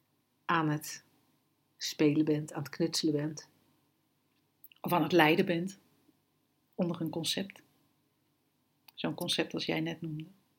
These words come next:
Speaker 2: Of conclusies hebt getrokken en daar een hele, ehm, ja, een heel, heel, soms wel eens een heel leven hebt gebouwd op één bepaald concept, wat wij dan, eh,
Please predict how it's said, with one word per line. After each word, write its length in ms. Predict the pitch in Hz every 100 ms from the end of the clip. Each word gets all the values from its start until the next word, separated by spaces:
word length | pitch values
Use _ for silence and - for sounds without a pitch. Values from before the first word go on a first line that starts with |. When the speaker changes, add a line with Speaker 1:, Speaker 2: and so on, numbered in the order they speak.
| _ _ _ _ _
Speaker 2:
Of 300 | - - - -
conclusies 540 | 170 - 185 196 180
hebt 200 | 170 -
getrokken 520 | 180 - 160 156 156
en 120 | 160 156
daar 260 | 151 151
een 120 | 151
hele, 640 | 147 180 185 160 156 151 156 - - - _
ehm, 400 | - 160 151 151 156 165 190 -
ja, 360 | - 170 156 - _ _ _ _ _
een 140 | 185 180
heel, 480 | 160 185 180 - -
heel, 580 | - 170 180 180 180 - _ _ _ _ - _ _ _ _ _ _
soms 400 | - - 196 190
wel 100 | 165
eens 120 | 165
een 60 | 170
heel 200 | 156 165
leven 460 | 160 180 196 190 180 -
hebt 240 | 190 -
gebouwd 600 | - 147 180 175 175 -
op 180 | 208 196
één 220 | - 196
bepaald 560 | 190 175 175 170 - - -
concept, 640 | 175 185 - 175 - - - - -
wat 200 | 175 170
wij 180 | 180 175
dan, 280 | 170 170
eh, 360 | 175 165 160